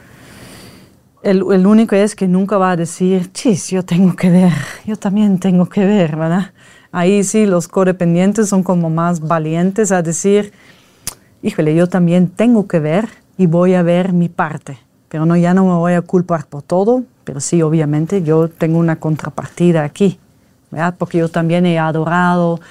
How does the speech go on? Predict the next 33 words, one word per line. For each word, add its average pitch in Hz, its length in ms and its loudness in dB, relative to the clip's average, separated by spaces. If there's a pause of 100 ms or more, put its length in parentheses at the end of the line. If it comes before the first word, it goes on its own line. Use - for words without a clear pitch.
(280)
he 180 140 0
admirado, 170 920 0
he 170 180 0
visto 180 320 0
las 156 200 0
banderas 156 500 0
rojas 165 540 -2
y 156 80 -2
le 151 340 -2
he 156 40 -2
ignorado. 180 760 -2 (880)
Porque 254 280 -4
de 190 260 2
esta 190 260 -2 (520)
relación 185 720 0
transaccional, 190 1120 -2 (100)
los 156 280 -4
dos 175 220 0
obtuvieron 175 680 0
algo, 151 320 0 (260)
¿verdad? 156 340 -2 (480)
Yo 170 180 2
obtengo 180 420 0
una 175 260 2
seguridad 151 760 -2 (180)
que 156 120 -10
no 165 220 -2
tan 151 260 -4
es, 226 280 0
y 202 120 -4
la 185 120 2
otra 190 300 -2
persona 208 640 -2